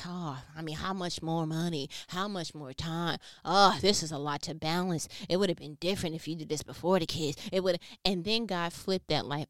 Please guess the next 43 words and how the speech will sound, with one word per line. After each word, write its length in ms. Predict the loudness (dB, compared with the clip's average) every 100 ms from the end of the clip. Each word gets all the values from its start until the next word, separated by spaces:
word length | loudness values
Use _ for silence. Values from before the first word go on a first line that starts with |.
| -8
"Mm-mm, 600 | -6 -6 -8 -8 -6 -6
I 120 | -4
want 320 | -4 -4 -4 -4
you 120 | -4
to 100 | -4
show 200 | -4 -4
your 220 | -2 -4
kids 400 | -4 -4 -4 -4
you 60 | -6
can 140 | -4
do 160 | -4 -2
all 180 | -2
things 380 | -2 -4 -4 -4
in 100 | -6
Christ 340 | -6 -4 -2 -2
who 80 | -4
strengthens 560 | -4 -4 -4 -4 -2
you. 140 | 0 0
I 80 |
want 260 | 0 -2 -4
you 60 | -6
to 80 |
be 200 | -2 0
able 160 | 0 -2
to 60 | -4
say 240 | -2 -4
that 100 | -4
when 140 | -6
you 80 | -6
put 260 | -4 -4 -4
your 80 | -6
mind 300 | -2 -2 -2
to 160 | -4
a 60 | -4
thing, 240 | -2 0
it 120 | 0
is 220 | 0 0 -2
what 120 | -2
it 100 | 0
is. 240 | 0 0
And 100 | -2
when 100 | -2
you 140 | -2